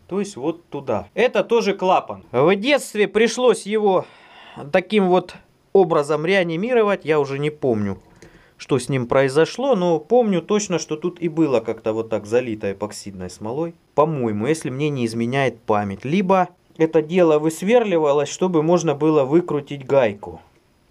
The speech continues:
Ну или как-то так, чтобы разобрать и всё почистить. Нагнетается воздух через этот клапан и попадает вот в эту полость.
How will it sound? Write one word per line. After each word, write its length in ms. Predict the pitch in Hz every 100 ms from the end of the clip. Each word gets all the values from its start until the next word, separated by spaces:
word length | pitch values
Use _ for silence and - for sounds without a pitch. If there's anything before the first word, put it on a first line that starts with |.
| _ _ _ 104
Ну 220 | 131 165
или 240 | 135 131 120
как-то 420 | 127 123 - 117
так, 320 | 139 180 -
чтобы 540 | - 135 131 120 107 107 _ _ _ _ _
разобрать 640 | 110 135 143 175 202 277 -
и 100 | 131
всё 220 | 120 -
почистить. 680 | 196 147 - 107 - - - - - _
Нагнетается 840 | 143 175 214 226 202 160 151 147 147
воздух 460 | 185 143 131 123
через 420 | - 175 143 131 -
этот 380 | 165 156 131
клапан 580 | - 240 277 269 233 214 -
и 140 | 294
попадает 800 | - 156 156 147 208 247 220 214
вот 380 | 120 196 262 127
в 120 | 120
эту 260 | 214 214 160
полость. 680 | - 147 117 98 - -